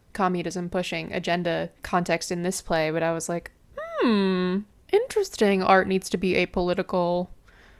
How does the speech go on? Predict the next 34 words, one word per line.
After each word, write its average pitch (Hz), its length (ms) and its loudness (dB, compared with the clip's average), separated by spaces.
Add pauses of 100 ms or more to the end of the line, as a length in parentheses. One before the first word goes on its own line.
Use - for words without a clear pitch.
(180)
for 233 180 12
whoever, 226 680 10
for 196 220 2
whoever, 185 500 2 (100)
whatever 185 380 2
side 175 200 0
of 170 60 -4
politics 180 440 0
it's - 160 -10
on. 208 320 0
Art 180 280 0
should, 180 360 -4
art 190 160 -2
should - 100 -12
be 240 180 2
apolitical. 262 580 0 (100)
Interesting 240 460 0
take. 214 440 -4
Interesting. 190 600 -4 (640)
What 208 180 4
do 214 80 0
you 202 40 0
consider 202 340 2
political? 214 580 0 (360)
Do 202 100 -2
you - 20 -10
consider 175 300 -2
culture 185 340 -2
political? 233 560 -2 (220)
Do 190 80 0
you 180 60 0
consider 170 420 -2
gender 175 320 -2
political? 330 580 -4